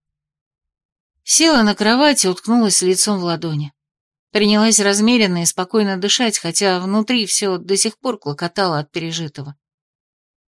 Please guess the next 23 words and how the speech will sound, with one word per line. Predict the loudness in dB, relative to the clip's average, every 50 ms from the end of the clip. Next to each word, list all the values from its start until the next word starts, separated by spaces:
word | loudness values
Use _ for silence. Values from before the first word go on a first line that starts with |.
| _ _ _ _
Остыв, | -10 -6 -4 -4 -2 0 -2 -2 -2 -2
поняла, | -4 -2 -2 0 0 0 0 0
что | 0 -2 -2 0
совершила | 0 0 0 0 0 0 0 2 2 2 0
огромную | 0 -2 -2 -2 -2 -2 -4 -4 -2
ошибку. | -2 -2 -2 -4 -6 _ _ _ _ _ _ _ _ _ _ _ _ _ _ _ _ _ _ _ -8
Да, | -8 -4 -2 0 2 2 2 0
комната | -2 0 0 2 2 2 0 -2 -4 -6 -4
досталась | -2 -2 -2 -2 -2 -2 -2 -2 -2 -2 -4 -4
мне. | -4 -6 -6 -6 -8 -10 _ _ _ _ _ _ _ _ _ _ _ _ -4
Но | 0 4 4 6
идёт | 6 4 4 2 2 0 0 0
она | 0 0 0 -2
теперь | -2 -2 0 0 -2 -2
в | 0
комплекте | 2 2 2 2 2 0 0 0 0 0 0
с | 0
боевыми | 0 0 0 0 2 2 2 2 2 0 0
действиями | 0 0 2 2 2 2 0 0 0 -2 0 -2
против | -2 -2 0 0 0 0 -2 -4 -6 -4
очень | -2 -2 -2 0 0 0 0 0
хитрого | 0 -4 -4 -2 -2 -2 -2 -2
противника. | -4 -4 -4 -4 -2 -2 -4 -4 -4 -6 -8 -10 -12 -16